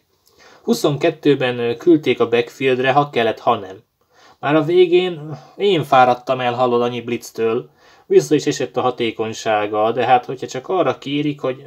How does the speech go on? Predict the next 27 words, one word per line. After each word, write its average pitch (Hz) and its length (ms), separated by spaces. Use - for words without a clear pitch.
menjél 156 420
oda 139 100
az 135 80
irányítóhoz, 135 840
az 190 140
is 160 120
azért 127 200
beszédes, 113 520
mert 120 140
hát 113 100
másban 113 380
nem 101 180
bízunk 92 360
benned. 92 480
Hullámvölgyes, 135 1120
ö, 131 120
időszakaiban 131 880
is 131 140
akkor 135 220
lehet 139 220
használni 123 460
az 120 100
atletikusságát. 98 1080
Tehát 101 160
tessék, 123 340
kihoztam 160 480
pozitívumra, 101 1080